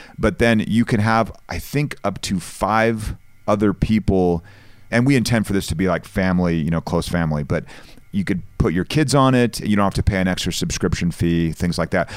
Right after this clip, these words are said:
Once your kid flies the nest, which you hope happens,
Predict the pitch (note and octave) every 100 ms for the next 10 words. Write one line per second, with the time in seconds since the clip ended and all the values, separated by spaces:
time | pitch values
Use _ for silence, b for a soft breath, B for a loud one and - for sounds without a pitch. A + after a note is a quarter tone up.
0 | B - D3 C3+ C3 - C3 A2 - A2+
1 | A2 G#2 E2 G2 D3+ F#3 D#3+ C3+ - -
2 | G#2 G2+ - F#2+ F#2+ F2 G2 F2+ F#2+ F2+
3 | F2+ F#2+ F#2+ F#2